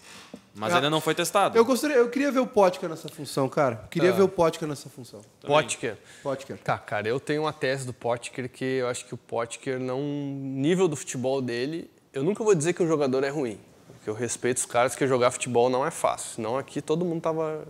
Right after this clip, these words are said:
Speaker 3: tava empregado num clube na sua posição. Mas eu acho que o, o nível do futebol do Potker não é pra time do nível do Inter.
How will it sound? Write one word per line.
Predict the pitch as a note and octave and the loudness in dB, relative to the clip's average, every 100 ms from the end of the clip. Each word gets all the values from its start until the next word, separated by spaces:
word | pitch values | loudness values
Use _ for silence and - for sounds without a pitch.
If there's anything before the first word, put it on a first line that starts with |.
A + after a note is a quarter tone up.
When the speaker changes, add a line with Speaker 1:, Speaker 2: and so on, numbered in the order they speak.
| D#3 | -12
Speaker 3:
tava | - C3+ | -6 -6
empregado | C#3 C#3 A#2+ B2 C3+ | -2 -2 0 2 0
num | C3 | -2
clube | A#2+ B2 C3 C3+ | -4 -4 -2 -2
na | B2+ B2 | -2 -2
sua | A#2+ - | -4 -6
posição. | B2 A#2+ B2 - - - - - - - - - - | -4 -4 -6 -8 -10 -16 -18 -16 -16 -16 -18 -18 2
Mas | B2 B2 | 6 8
eu | |
acho | C3+ - | 6 6
que | C#3+ - | -6 -2
o, | C3+ - - - | -2 -4 -8 2
o | D3 | 6
nível | C#3+ G3+ G3 | 8 10 8
do | |
futebol | - - C3 C3+ | 6 0 4 4
do | D3+ | 4
Potker | D3 C3 - D3 | 4 2 2 0
não | C3+ F3 F#3 | 4 6 6
é | D3+ E3 | 6 4
pra | - E3+ | 0 -2
time | D#3 - C#3+ D3+ D#3+ | -2 0 2 4 2
do | D3 C#3 | 0 2
nível | C3 C3 C3+ | 0 0 -2
do | B2+ | -4
Inter. | F2+ | -8